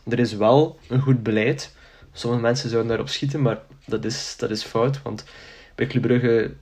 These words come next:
voeren ze strategisch lange termijn beleid, maar er is langzaamaan een cultuur ingesle-,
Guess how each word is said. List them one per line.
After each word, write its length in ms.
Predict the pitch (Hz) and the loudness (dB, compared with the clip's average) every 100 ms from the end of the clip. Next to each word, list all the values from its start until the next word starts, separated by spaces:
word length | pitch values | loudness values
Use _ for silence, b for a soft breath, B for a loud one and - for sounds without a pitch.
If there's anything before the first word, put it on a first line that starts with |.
| _ | _
voeren 320 | - 117 123 120 | -8 0 2 2
ze 140 | 110 | -2
strategisch 720 | - 113 110 127 127 123 120 - | -4 -4 -2 2 2 2 -2 -2
lange 360 | 117 123 135 | 2 4 4
termijn 380 | 135 107 107 123 | 2 0 0 0
beleid, 420 | 123 - 143 - B B B B B B | 0 0 -4 -8 B B B B B B
maar 300 | - 113 113 | -12 -4 0
er 100 | 113 | 2
is 380 | 117 117 - - - _ _ _ _ | 2 2 -2 -10 -14 _ _ _ _
langzaamaan 640 | - 123 131 151 143 135 143 | -4 2 2 4 4 4 4
een 100 | 139 | 4
cultuur 380 | 123 - 139 - | 2 2 4 4
ingesle-, 580 | 151 156 139 143 139 | 0 -2 -2 0 0